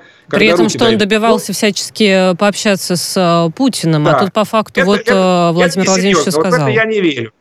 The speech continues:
Speaker 2: Э, второе, второе, э, весьма характерно то, что, э, не взялся Зеленский, э, сразу же отвергать ту аргументацию, которая в этой статье приводится. А это значит, что у него не нашлось для этого контраргументации. Я уверен, что,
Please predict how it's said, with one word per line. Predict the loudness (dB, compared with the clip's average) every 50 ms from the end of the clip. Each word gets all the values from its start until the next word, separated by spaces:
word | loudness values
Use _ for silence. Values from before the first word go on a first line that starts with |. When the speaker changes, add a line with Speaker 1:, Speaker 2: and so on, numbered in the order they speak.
| _ _ -4
Speaker 2:
Э, | -2 -2 -2 -2
второе, | -2 -4 -2 -2 0 0 0 0 0 0 -2 -4 -8 -12
второе, | -10 -6 -4 -2 0 0 2 2 2 2 2 0 0 0 -2 -2 -2 0 0 0 0
э, | 0
весьма | -2 -2 -2 -2 -2 -2
характерно | 0 0 -2 -2 -2 -4 -4 -4 -2 -2 -2
то, | -2 0 0 0
что, | 0 -2 0 0 0 0 -2 -4 -10 -20 -20 -20 -20 _ _
э, | -4 -2 0 0 0 0 2 2 0 0 0
не | -2 -4
взялся | -2 0 0 0 0 0 -2 -6 -6
Зеленский, | -4 -4 -2 0 0 -2 -2 -6 -6 -2 0 0 0 -2 -2 -2
э, | 0 2 2 2 0 0
сразу | -2 -2 0 0 0 0 0 -2 -4
же | -4 -4 -6 -8 -8 -12 _ _ _ _ _ _
отвергать | -6 -6 -6 -4 -4 -4 -2 0 -2 -2 -2 -2
ту | 0 0 2
аргументацию, | 2 0 0 0 -2 0 -2 -4 -2 -2 -2 -2 -2 -4 -6 -8 -6 -4
которая | -4 -4 -2 0 0 0 0 0 0 0 0
в | 0
этой | -2 -2 -4 -4
статье | -4 -4 -4 -2 -2 0 0 0 -2 -4 -10 -20 -20 -20 _ -8
приводится. | -4 -2 0 0 0 0 0 -2 -2 -2 0 0
А |
это | 0 0 -2 -2
значит, | -2 -2 -2 -2 -2 -4 -8 -8
что | -4 -2 0
у | 0
него | 0 0 0 0
не | 0 0
нашлось | -2 -2 -2 0 0 0 0 0
для | 0 0
этого | 0 0 0 0 0 0 0
контраргументации. | 0 -2 -2 -2 0 0 0 0 0 0 0 0 0 -2 -2 -2 -2 -2 -4 -6 -6 -4
Я | -2 0 0
уверен, | 0 0 0 0 0 0 -4
что, | -4 -2 0 0 0 0 -4